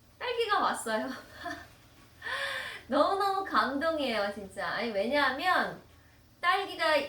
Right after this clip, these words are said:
이게 생물이니까 상할까봐 하나하나 뾱뾱이에 다 싸서 아주 정성스럽게 싸서 이렇게 택배로 보내주셨더라고요. 와, 진짜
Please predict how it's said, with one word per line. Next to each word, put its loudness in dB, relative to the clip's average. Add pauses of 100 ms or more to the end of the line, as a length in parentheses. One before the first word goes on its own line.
이게 4
생물이니까 -2
상할까봐 0
하나하나 2
뾱뾱이에 -6
다 -10
싸서 2 (760)
아주 0
정성스럽게 -2 (340)
싸서 -8
이렇게 -10
택배로 -8
보내주셨더라고요. -8 (220)
와, -16 (580)
진짜 -8